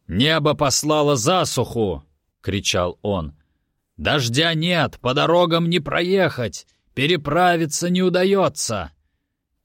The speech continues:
Я сам поднялся с утра, а вы преспокойно сидите в лодке и разными бесовскими штучками разлагаете ряды моих войск.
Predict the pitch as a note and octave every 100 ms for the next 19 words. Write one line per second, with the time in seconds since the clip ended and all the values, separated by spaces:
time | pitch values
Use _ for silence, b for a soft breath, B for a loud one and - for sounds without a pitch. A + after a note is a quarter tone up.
0 | _ F2+ B2 - E3 D#3+ D3 - C3 A#2
1 | C#3+ C3+ G#2+ - G#2+ - B2+ B2 C3 A2+
2 | D#2+ - _ _ _ E2 B2 D#3 G3 D#3
3 | D3 D3+ - D#3 D#3 F3 E3+ D3+ C#3+ C#3+
4 | D3 D#3 F3 C#3+ C3 C3 F3+ F#3 D3 -
5 | A2+ F2 A2 C#3+ E3 A#2 C#3 C#3+ B2+ C#3
6 | - D#3+ D3+ - C#3+ C#3 B2+ - - G#3+
7 | F#3 - C3 A2 G2 E2+ C3+ B2 D3 C#3+
8 | D#3+ D#3 C#3+ D3+ D3 D3 B2 E3+ D#3+ D3+
9 | D#3 - G#2+ C#3+ F3+ G2+ - -